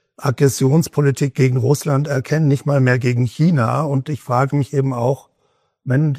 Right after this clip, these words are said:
äh, der Mann U S A so krank ist, wie will er dann diesen, diesen Krieg führen? Ja? Und das halte ich für unrealistisch,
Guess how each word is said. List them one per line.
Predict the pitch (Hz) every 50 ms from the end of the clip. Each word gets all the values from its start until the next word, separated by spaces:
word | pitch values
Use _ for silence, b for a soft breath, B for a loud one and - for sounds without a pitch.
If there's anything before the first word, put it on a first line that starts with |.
| - -
äh, | 135 127 123 127 127 123
der | - 127 120
Mann | 120 120 123 131 156 160 147 151
U | 160 143 143
S | 135 127 -
A | 139 131 135 139
so | 127 127 139 131
krank | - - 127 131 160 196 165 -
ist, | - 123 117 123 - - - -
wie | 123 127 117
will | 147 151
er | 147 139
dann | 120 135 135 127
diesen, | 120 127 131 127 127 127 127 123 - _ _ _ -
diesen | 139 131 123 127 117
Krieg | - - 147 147 131
führen? | - - - 156 151 135 117 110 110 110 - 110 107
Ja? | 123 127 147 143 - _ b 90 b b b b b b b b b - - 294 233 202
Und | 196 160
das | 147 143 131
halte | - 135 139 131 151
ich | 127
für | - 143 135
unrealistisch, | 139 160 180 160 143 131 123 127 117 113 110 - - 143 156 160 - - -